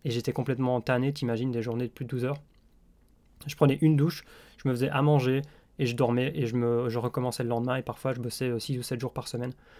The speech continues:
Ce qui m'a permis d'économiser, mais bon, du coup, euh, bonne chance pour bloguer, euh, <laughs> pendant, pendant cette période-là.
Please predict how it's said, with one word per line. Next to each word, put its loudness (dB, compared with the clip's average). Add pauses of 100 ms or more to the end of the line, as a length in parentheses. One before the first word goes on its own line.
(420)
Ce -8
qui 0
m'a 4
permis 4
d'économiser, 2
mais 0
bon, -4 (100)
du -6
coup, -2
euh, -2
bonne -2
chance -4
pour -2
bloguer, 0
euh, -2 (440)
<laughs> -6
pendant, 0
pendant -2
cette -4
période-là. 0